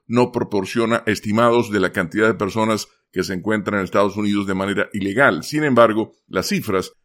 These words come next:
muestran que más de la mitad de los habitantes nacidos en el extranjero se han naturalizado estadounidenses y que los europeos y asiáticos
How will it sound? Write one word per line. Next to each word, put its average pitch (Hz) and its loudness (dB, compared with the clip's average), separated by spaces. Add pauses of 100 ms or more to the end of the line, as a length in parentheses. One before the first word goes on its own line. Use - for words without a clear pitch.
(120)
muestran 120 0
que 104 0
más 110 2
de 113 0
la 104 2
mitad 107 4 (300)
de 95 -2
los 98 -4
habitantes 98 0
nacidos 110 -2
en 101 -2
el 98 -2
extranjero 117 0 (200)
se - -6
han 110 -2
naturalizado 107 2
estadounidenses 123 2 (300)
y - -18
que 117 0
los 107 2
europeos 147 2
y 107 0
asiáticos 107 -2